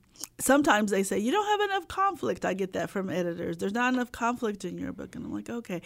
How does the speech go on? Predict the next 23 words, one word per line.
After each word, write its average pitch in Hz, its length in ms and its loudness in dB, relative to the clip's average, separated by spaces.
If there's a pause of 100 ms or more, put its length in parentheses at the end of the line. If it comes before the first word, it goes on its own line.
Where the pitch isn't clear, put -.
(300)
I 247 120 4
try 320 260 6
to 349 80 2
make 302 260 4
it 220 160 4
real. 214 640 6
I 196 60 4
want 202 220 0
the 208 80 -2
book 190 380 -4
to 190 100 -2
be 180 180 -4
real 190 420 0
and 175 220 -2
realistic, 175 800 0 (280)
but 226 120 0
I 233 80 6
want 247 380 6
them 208 260 4
to 185 120 0
have 185 420 2 (500)
very 240 560 4
positive 196 580 -2